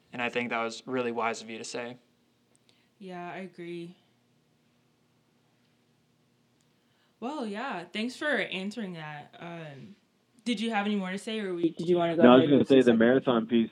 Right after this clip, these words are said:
Speaker 3: helps 'cause marathons are really difficult, right? They're really hard. You have to push
Speaker 2: Mm-hmm.
Speaker 3: yourself, and times you just wanna give up. And, and so one of the keys of that is there, in a,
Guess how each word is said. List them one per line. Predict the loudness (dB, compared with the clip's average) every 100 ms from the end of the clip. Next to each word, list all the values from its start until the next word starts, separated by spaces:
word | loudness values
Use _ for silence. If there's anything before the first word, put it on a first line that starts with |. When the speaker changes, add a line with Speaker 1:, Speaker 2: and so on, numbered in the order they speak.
| -6 _ _
Speaker 3:
helps | 0 0 -2 -6
'cause | -6 -2
marathons | 0 0 0 -2
are | -2
really | -2 0
difficult, | -4 -6 -8 -6
right? | -4 -2 -2
They're | -2
really | 0 0
hard. | 0 0 -2
You |
have | -6
to | -6
push | -4 -4
Speaker 2:
Mm-hmm. | -4
Speaker 3:
yourself, | -2 -2 -2
and | -6 -8
times | -6 -4 -4
you | -12
just | -10
wanna | -8
give | -4 -2
up. | 0 0 -2
And, | -4 -8 -12 _ _ _ _
and | -2 2
so | 6 8 8 4
one | 4 4
of | 2
the |
keys | 2 4
of | 4
that | 2 0
is | 0
there, | -2 -2 -6 0 2
in | 4
a, | 0